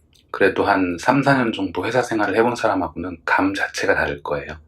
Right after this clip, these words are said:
이 이유는 일 인 기업을 하고 프리랜서가 되고 사업을 한다는 것은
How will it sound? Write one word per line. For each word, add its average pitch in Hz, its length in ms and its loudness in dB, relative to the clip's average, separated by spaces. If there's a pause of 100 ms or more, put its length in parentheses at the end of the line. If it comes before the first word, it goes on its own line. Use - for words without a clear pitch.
(560)
이 107 100 -6
이유는 90 680 -2 (760)
일 104 200 -4
인 131 220 4
기업을 85 540 0
하고 87 240 -4
프리랜서가 127 580 0
되고 80 200 -6
사업을 113 560 0
한다는 101 340 -4
것은 80 460 -6